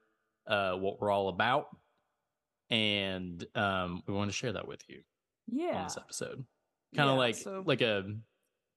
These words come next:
Speaker 1: multiversal reset, if you will.
Speaker 2: <laughs> I was gonna say a soft launch, but that works too.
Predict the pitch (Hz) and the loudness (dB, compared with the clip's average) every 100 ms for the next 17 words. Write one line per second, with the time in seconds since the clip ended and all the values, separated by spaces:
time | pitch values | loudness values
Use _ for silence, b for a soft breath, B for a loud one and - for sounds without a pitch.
0 | _ 143 147 147 147 151 143 139 127 127 | _ 0 2 2 4 2 2 2 2 0
1 | - 110 92 107 - 98 90 85 82 - | 2 2 2 -4 -4 -2 -2 -2 -6 -14
2 | _ _ _ _ _ - - - _ - | _ _ _ _ _ -20 -20 -20 _ -4
3 | 214 226 233 233 233 190 185 - 175 175 | 0 2 2 0 0 0 0 2 2 0
4 | 180 170 156 - - 170 160 185 165 160 | -2 0 0 -4 -4 0 2 2 2 0
5 | 131 - 160 147 | -2 -4 -2 -2